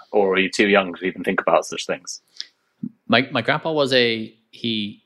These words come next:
Speaker 2: he was a, a professor at the university. He taught economics, and he became a multimillionaire in his life by being the most frugal person I've ever known in my entire life.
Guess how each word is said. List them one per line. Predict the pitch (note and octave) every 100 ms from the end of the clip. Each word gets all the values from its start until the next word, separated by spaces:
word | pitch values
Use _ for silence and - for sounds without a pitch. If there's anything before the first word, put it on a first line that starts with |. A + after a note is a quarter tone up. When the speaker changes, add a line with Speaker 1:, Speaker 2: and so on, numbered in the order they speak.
| -
Speaker 2:
he | A2
was | A2
a, | G2+ -
a | A#2
professor | F#2 G2+ - A2+ B2 B2 A#2
at | -
the | G#2+
university. | G2+ G2+ F#2 - F#2+ F#2
He | G2+
taught | F#2 G2 G2
economics, | - F2+ F2 E2+ - - -
and | F#2+ E2 E2 D#2+ _ _ _ _ _ _ _ _ _ _
he | - - G#2 G#2 G2+
became | G2 G2+ - A2+
a |
multimillionaire | F#2 G#2+ B2 G2+ F#2 G2 E2+ D#2 D#2+ _ _ _
in | -
his | E2+ E2+
life | F#2 F2 E2 -
by | F2+ E2 E2 E2 E2+ - _ _ _ _ _ _ _ _ _ -
being | G#2 G#2+
the | G#2
most | F#2+ F#2
frugal | - - A2 A2 A2
person | G#2+ - F#2+ - F2+ E2+
I've | F2+ F#2+
ever | F#2
known | F2+ F2
in | E2
my | D#2+
entire | D#2+ E2+ E2
life. | D#2+ E2 -